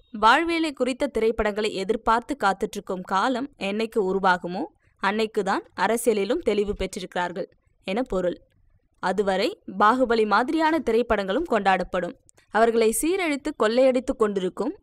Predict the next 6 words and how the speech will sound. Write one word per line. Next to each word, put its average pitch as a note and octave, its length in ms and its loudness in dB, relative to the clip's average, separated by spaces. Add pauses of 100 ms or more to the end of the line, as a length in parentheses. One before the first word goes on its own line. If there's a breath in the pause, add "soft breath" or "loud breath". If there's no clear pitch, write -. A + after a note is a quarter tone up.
(140)
அரசியலில் A3 640 2
பிழைப்பு F4+ 400 0
நடத்தும் C#4 380 2
கூட்டங்களும் A3 580 0
கொண்டாடப்படுவார்கள் F#3 880 0 (260)
என G#3 240 0